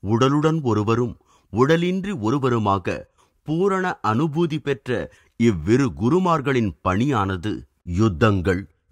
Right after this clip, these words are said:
இனத்வேஷம், மத உட்பிரிவுகள், எரிந்தவனையே திரும்ப தாக்கும்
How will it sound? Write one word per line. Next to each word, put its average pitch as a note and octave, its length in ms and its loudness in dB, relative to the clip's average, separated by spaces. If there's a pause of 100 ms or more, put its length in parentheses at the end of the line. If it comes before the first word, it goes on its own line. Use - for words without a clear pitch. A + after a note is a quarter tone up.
இனத்வேஷம், G2 880 0 (320)
மத G#2+ 340 2 (140)
உட்பிரிவுகள், G2+ 720 0 (360)
எரிந்தவனையே B2+ 880 2 (100)
திரும்ப D#3 500 0
தாக்கும் A2+ 500 0